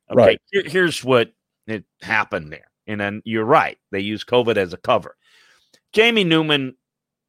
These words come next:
Speaker 1: people in his camp, and we'll just kinda keep it as that, people that, friends of the family and people have said, "Look, you stay there.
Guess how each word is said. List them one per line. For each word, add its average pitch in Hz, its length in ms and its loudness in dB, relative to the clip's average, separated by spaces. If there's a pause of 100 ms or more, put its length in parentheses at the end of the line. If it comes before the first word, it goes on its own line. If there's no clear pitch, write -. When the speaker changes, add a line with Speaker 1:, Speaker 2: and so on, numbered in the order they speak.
Speaker 1:
people 151 320 0
in 127 100 2
his 123 220 -2
camp, 85 320 -10
and 107 120 -10
we'll 110 120 -4
just 110 200 -6
kinda 110 180 -4
keep 120 240 -6
it 110 100 -2
as 90 120 -6
that, 92 220 -4
people 117 300 0
that, 107 300 4 (380)
friends 117 300 -2
of 113 100 -4
the 110 60 -8
family 107 400 -4
and 98 100 -8
people 104 260 -4
have 92 100 -10
said, 104 300 0 (260)
"Look, 104 360 0 (760)
you 110 140 -2
stay 147 340 2
there. 123 460 2